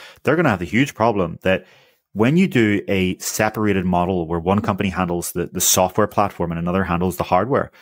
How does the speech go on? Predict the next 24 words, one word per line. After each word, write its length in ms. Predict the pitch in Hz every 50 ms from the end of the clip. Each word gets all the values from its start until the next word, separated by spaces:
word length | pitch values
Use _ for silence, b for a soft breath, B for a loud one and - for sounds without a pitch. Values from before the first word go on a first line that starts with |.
| b b b b b
the 60 | -
hardware 520 | 92 - - - 113 123 170 170 139 131 107
company 320 | - - 95 - 98 87
has 240 | 80 - 87 85 -
to 100 | - 92
make 200 | 87 82 80 -
a 80 | 78 76
hardware 480 | - - 95 101 117 127 131 107 92
margin, 500 | 87 82 85 92 117 127 - - 78 78 -
a 60 | 78
profit. 540 | - - - 143 156 151 - - - - _ _ _ _ _ _ _ _ -
And 140 | 113 113 110
so 320 | - - 110 104 101 95 B B B B B _ -
their 260 | 87 107 110 131 143
headsets 440 | 123 123 110 104 - 101 95 - -
will 100 | 95 87
be 100 | 92 87
more 240 | 87 90 101 127
expensive 560 | 147 147 - - - 90 85 80 - 90 85 -
than 140 | 101 92
a 40 | 90
company 340 | - - 101 95 - 95 90
like 200 | 87 85 85 -
Meta, 400 | 90 90 95 107 120 110 -